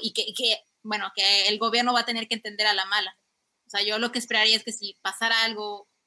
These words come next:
eh, mal, que el, que el gobierno dijera, "Ok, nos equivocamos", y que aceptaran, que no creo que pase, pero que dijeran, "Nos equivocamos", y entonces vamos a, a retornar a lo que se ten-, se tuvo que haber hecho, ¿no?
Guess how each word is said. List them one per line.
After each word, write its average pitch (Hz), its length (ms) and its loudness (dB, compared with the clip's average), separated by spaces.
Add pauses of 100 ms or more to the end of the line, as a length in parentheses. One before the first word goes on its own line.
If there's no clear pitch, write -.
(160)
eh, 196 340 -8
mal, 214 460 0 (800)
que 226 140 2
el, 214 180 -2
que 226 60 -8
el 214 80 -4
gobierno 220 240 -6
dijera, 214 280 0
"Ok, 214 100 -8 (180)
nos 202 160 -16
equivocamos", 240 760 -2
y 233 60 -10
que - 80 -8
aceptaran, 220 520 -4
que - 160 -14
no 196 160 -14
creo 202 140 -12
que - 80 -20
pase, 214 300 -2
pero 196 200 -12
que 190 80 -12
dijeran, 196 200 -8
"Nos 190 100 -14
equivocamos", 208 560 -8
y - 20 -4
entonces 202 300 -12
vamos 202 320 -12
a, - 560 -8
a 202 80 -2
retornar 202 480 -2
a 226 80 4
lo 208 100 -2
que 196 140 -8
se 190 160 -12
ten-, 202 200 -14 (120)
se 202 160 -10
tuvo 208 240 -10
que 196 100 0
haber 190 220 0
hecho, - 240 -8 (120)
¿no? - 120 -18